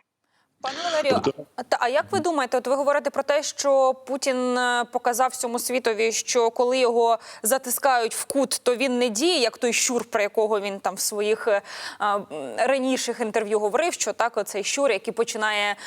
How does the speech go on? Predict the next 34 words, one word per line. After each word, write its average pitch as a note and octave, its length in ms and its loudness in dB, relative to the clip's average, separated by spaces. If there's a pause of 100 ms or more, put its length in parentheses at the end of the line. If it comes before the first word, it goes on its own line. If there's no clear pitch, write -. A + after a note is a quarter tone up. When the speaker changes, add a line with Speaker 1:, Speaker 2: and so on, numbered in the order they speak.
(180)
Speaker 1:
е, G#3 100 -2
битися A3+ 600 0
до G#3+ 120 2
останнього, C4+ 480 0
а G#3+ 300 2
насправді A#3 560 0
він G#3+ 200 -2
просто A3+ 400 -2
намагається A3+ 440 0
втекти. - 340 -2
Але A3 160 2
чи C4+ 140 -4
не B3+ 80 -2
може D4 260 0
бути C4+ 220 0
якоїсь C4 260 0
відтермінованої B3 1040 0
його G3+ 240 2
реакції? F#3+ 640 0 (260)
Тобто A#3 340 0 (160)
зараз A#3+ 360 2
він A3+ 100 -2
прийде A3+ 260 2
до G#3+ 100 2
тями C4+ 400 0
і A3+ 40 0
почнуться A#3 420 -2
якісь G#3+ 240 0
масові A3+ 400 0
репресії, A#3+ 520 0
зрештою A3+ 540 0
приберуть A#3 540 0
і B3 60 -4
Пригожина, A#3 760 0